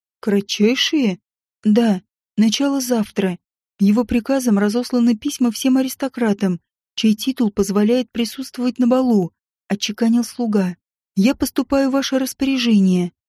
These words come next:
Он также просил узнать, когда вы захотите устроить ужин, чтобы слуги успели подготовиться".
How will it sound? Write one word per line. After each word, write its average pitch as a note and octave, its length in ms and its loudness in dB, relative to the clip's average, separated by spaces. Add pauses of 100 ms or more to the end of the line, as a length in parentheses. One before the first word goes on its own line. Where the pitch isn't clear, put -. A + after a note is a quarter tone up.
(200)
Он C4 180 2
также G#3+ 300 0
просил A3+ 360 -2
узнать, G#3 380 0
когда G3+ 360 0
вы B3 100 0
захотите A#3+ 520 -4
устроить B3+ 480 -4
ужин, G3 380 0 (340)
чтобы G3+ 320 -2
слуги A3+ 360 0
успели A3+ 380 -2
подготовиться". G3+ 960 -2